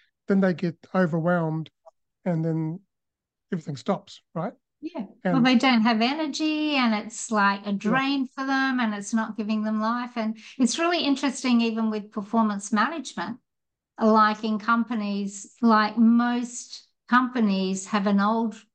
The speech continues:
Speaker 2: mindset around performance management, and they go, "What is wrong with this person? Let's try and fix it,"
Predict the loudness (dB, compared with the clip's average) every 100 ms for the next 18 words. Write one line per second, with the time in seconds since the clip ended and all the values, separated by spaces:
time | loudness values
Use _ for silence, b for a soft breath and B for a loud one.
0 | 2 2 2 -2 -6 -10 -10 -8 0 2
1 | 2 0 -4 -2 0 0 0 0 0 -4
2 | -4 -4 -4 -2 -2 0 -2 0 0 0
3 | -2 -4 -2 -2 -2 -4 -4 -6 -8 -4
4 | -4 -2 -2 0 -2 -6 -4 -4 -4 -6
5 | -6 -4 -2 0 -2